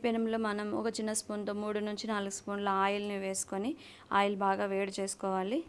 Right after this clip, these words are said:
ఆయిల్ బాగా వేడయ్యాక ఇందులోకి కొ-, కొన్ని ఆవాలు వేసుకోవాలండి. ఈ ఆవాలు కూడా బాగా వేగినాక ఇందులోకి మనం ముందుగానే కట్ చేసి పెట్టుకున్న ఆనియన్ ముక్కలను కూడా వేసి బాగా ఎర్రగా వేపుకోవాలి. చూడండి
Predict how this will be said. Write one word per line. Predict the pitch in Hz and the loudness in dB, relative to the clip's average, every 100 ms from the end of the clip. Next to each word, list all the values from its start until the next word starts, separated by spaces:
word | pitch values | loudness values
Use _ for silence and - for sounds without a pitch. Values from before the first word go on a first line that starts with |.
| - _ - 214 | -10 _ 0 4
ఆయిల్ | 220 220 208 | 4 4 6
బాగా | 202 214 208 | 6 4 2
వేడయ్యాక | 208 208 202 202 226 | 2 2 0 0 -2
ఇందులోకి | 208 208 202 - | -2 -4 -4 -10
కొ-, | - - - 214 | -12 -12 -6 -2
కొన్ని | 208 202 - 196 | 0 0 2 4
ఆవాలు | 202 202 196 | 6 4 2
వేసుకోవాలండి. | 196 196 - 190 190 190 190 190 262 - - - - 214 | -2 -4 -4 -4 -2 -4 -4 -4 -6 -10 -20 -20 -10 0
ఈ | 214 | 4
ఆవాలు | 202 208 208 | 4 4 0
కూడా | 208 208 190 | 0 2 4
బాగా | 185 196 196 | 4 2 2
వేగినాక | 190 202 196 190 247 - - - | 0 0 0 0 -4 -6 -12 -4
ఇందులోకి | 214 208 202 208 | 0 2 0 2
మనం | 202 196 | 2 2
ముందుగానే | 196 202 208 208 | 2 2 0 2
కట్ | 202 196 | 0 0
చేసి | 202 - | -4 -2
పెట్టుకున్న | 196 196 196 196 190 - - - 202 | -2 -2 0 2 2 0 -18 -4 2
ఆనియన్ | 202 202 208 208 | 4 4 2 0
ముక్కలను | 202 196 202 202 196 | 2 2 2 -2 0
కూడా | 202 202 190 | 2 2 2
వేసి | 190 190 277 285 - - 202 | -2 0 -2 -2 -14 -2 6
బాగా | 196 196 202 190 | 6 6 4 4
ఎర్రగా | 190 202 208 190 | 4 4 4 2
వేపుకోవాలి. | 185 190 196 190 190 226 - - - - - - - - - - - - - - | -2 0 2 4 2 -2 -8 -20 -20 -20 -18 -20 -20 -20 -20 -20 -20 -20 -20 -10
చూడండి | - 196 190 185 | -2 0 0 0